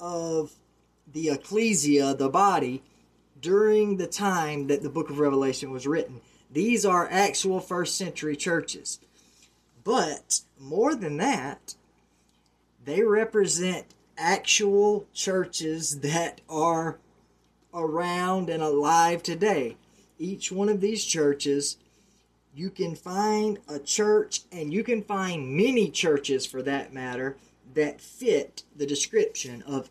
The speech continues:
each one of these churches. Now, you can't find many churches that represent the church of Smyrna and Philadelphia,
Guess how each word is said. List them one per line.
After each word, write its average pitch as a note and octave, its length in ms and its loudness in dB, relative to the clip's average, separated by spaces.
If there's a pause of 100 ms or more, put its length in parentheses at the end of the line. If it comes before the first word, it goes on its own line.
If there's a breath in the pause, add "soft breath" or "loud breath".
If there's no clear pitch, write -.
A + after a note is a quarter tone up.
each G3 400 -4
one D3+ 300 -2
of B2+ 120 -4
these C3 240 0
churches. B2+ 520 -4
Now, C3 140 -8
you A#2+ 200 -8
can't C4+ 420 -2
find G#3+ 640 -2
many G3 640 2
churches G3 800 0 (720 soft breath)
that E3 540 -6 (100)
represent F3 1160 0 (840)
the C#3 80 -8
church - 540 -4 (100)
of C#3+ 580 0 (260)
Smyrna F#3+ 720 -4 (140)
and C#3+ 480 -4
Philadelphia, C#3 1000 0